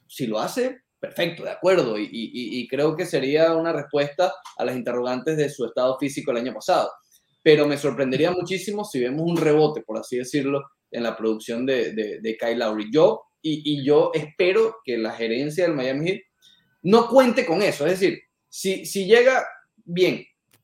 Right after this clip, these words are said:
bien recibido, pero contar con que un tipo de, ¿qué edad tiene Kyle Lowry? ¿Treinta y seis, treinta y siete años?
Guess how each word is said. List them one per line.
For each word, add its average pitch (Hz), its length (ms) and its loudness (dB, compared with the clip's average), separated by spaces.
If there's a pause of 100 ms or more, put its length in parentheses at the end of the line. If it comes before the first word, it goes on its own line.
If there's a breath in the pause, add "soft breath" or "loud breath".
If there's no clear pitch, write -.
(160)
bien 175 400 2
recibido, 147 500 0 (420)
pero 175 280 4
contar 170 460 2
con 240 180 -4
que 196 80 -4
un 202 120 -2
tipo 233 280 -2
de, 208 260 -2
¿qué 220 80 0
edad 214 120 0
tiene 214 180 -4
Kyle 170 180 0
Lowry? 117 260 0
¿Treinta 120 240 -8
y - 20 -14
seis, 208 160 -2
treinta 202 220 -6
y 196 40 -10
siete 226 260 -4
años? 233 220 -8